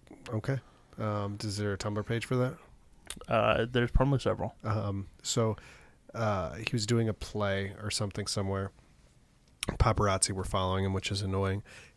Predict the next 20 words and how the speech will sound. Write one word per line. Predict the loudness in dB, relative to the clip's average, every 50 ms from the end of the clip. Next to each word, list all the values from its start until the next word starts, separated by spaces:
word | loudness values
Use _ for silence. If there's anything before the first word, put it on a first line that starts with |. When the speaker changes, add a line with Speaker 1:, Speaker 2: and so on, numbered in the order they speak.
| _ -8
Speaker 1:
And | -6 -6 -6 -8 -12 -16 -16
somehow | -14 -14 -14 -12 -8 -2 0 2 4 4 4 4 4 2
he | 2 0 -2
figured | -2 -2 -2 -2 0 0
out | 0 0 0 -2 -2 -4
that | -6 -6 -8 -12 -18 -20 -20 -20 -20 -20 -20 -16 -10
if | -10 -8 -6
he | -4 -4 -2 -2 -2 -2
had | -4 -4 -6 -6
wor-, | -6 -6 -6 -6
he | -4 -2 -2
had | 0 0
worn | 0 0 0 0
the | 0
same | 0 0 0 0 0 0
clothes | -2 -6 -8 -4 -2 0 2 2 2 2
as | 2 0 0
the | 0 0
day | 0 0 0
before, | -2 -4 -4 -2 0 0 0 0 -2